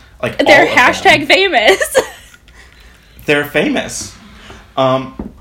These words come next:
Speaker 1: before we go further, spoiler alert: we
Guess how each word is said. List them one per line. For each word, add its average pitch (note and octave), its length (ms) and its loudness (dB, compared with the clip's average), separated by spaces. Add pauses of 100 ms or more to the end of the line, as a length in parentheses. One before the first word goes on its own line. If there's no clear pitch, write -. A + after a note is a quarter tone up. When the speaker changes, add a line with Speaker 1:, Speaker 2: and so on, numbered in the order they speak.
(120)
Speaker 1:
before E3 320 -4
we F3+ 100 -4
go F3+ 120 -4
further, G#2+ 680 -4 (260)
spoiler C3 580 -2
alert: G#2+ 380 -4
we A2 360 -8